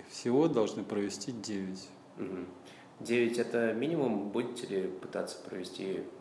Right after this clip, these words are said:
Speaker 2: большее количество
Speaker 1: Конечно.
Speaker 2: гонок?
Speaker 1: Большего количества мы не имеем права провести. У нас в
Speaker 2: Мгм.
Speaker 1: положении написано проведение девяти гонок. Мы не можем добавить десятую, одиннадцатую, двенадцатую. Мы не можем провести больше.
Speaker 2: Мгм. Хорошо. Тогда по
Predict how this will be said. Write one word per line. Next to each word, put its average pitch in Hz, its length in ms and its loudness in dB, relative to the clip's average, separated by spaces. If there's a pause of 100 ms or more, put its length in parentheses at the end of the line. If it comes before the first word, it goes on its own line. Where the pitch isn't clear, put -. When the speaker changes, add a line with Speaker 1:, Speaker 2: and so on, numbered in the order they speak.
(120)
Speaker 2:
большее 90 300 0
количество 87 320 0
Speaker 1:
Конечно. 95 300 -2
Speaker 2:
гонок? 104 120 -4
Speaker 1:
Большего 143 340 12
количества 131 380 6
мы 127 80 8
не 123 140 8
имеем 120 260 6
права 104 260 4
провести. - 520 -8 (460)
У 127 40 0
нас 117 120 2
в - 40 -4
Speaker 2:
Мгм. - 60 -4
Speaker 1:
положении 143 440 10
написано - 460 2
проведение 117 560 4
девяти 120 480 2
гонок. 104 380 0
Мы 120 100 2
не 123 100 6
можем 117 400 8
добавить 98 360 4
десятую, 117 560 2
одиннадцатую, 104 500 -4
двенадцатую. 107 500 -2
Мы 120 80 2
не 131 60 4
можем 110 220 4
провести 104 420 -2
больше. 98 380 -2 (840)
Speaker 2:
Мгм. 92 300 -2 (960)
Хорошо. 110 460 4 (440)
Тогда 131 360 8
по 123 840 4